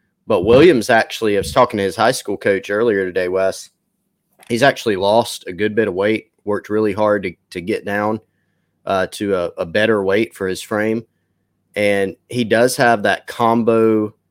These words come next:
you know, guard slash tackle, uh, mentality and ability. You know, he's a, he's a physical guy, but he can, he can move, he can bend, he, he, he can be flexible.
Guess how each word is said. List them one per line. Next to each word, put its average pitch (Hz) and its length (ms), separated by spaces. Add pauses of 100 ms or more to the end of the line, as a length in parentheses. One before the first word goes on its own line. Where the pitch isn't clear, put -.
(400)
you 107 80
know, 90 120
guard 107 560
slash 110 600
tackle, 101 640 (560)
uh, 90 380
mentality 113 720
and 120 180
ability. 95 520
You 107 120
know, 98 140
he's 101 180
a, 92 140 (100)
he's 110 200
a 95 60
physical 117 460
guy, 107 400 (840)
but 120 220
he 117 140
can, 104 260 (120)
he 131 120
can 117 220
move, 113 340
he 117 100
can 98 200
bend, 107 420 (160)
he, 113 100
he, 95 220 (160)
he 107 120
can 104 140
be 101 140
flexible. 95 680